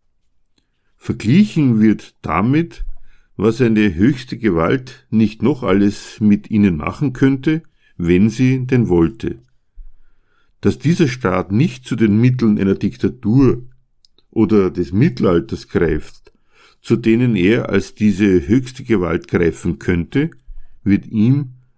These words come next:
als Mäßigung zugute gehalten. Alles, was der Staat hier und heute ist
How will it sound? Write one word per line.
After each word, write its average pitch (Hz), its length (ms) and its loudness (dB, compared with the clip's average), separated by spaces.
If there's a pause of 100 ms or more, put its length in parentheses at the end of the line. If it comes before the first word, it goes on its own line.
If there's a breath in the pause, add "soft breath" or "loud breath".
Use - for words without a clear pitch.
als 95 200 -4
Mäßigung 95 680 0
zugute - 480 -8
gehalten. 73 640 -8 (2000)
Alles, 127 520 2
was 98 220 0
der 101 160 0
Staat 82 480 -4
hier 123 320 2
und 104 220 0
heute 90 340 -2
ist 156 580 -2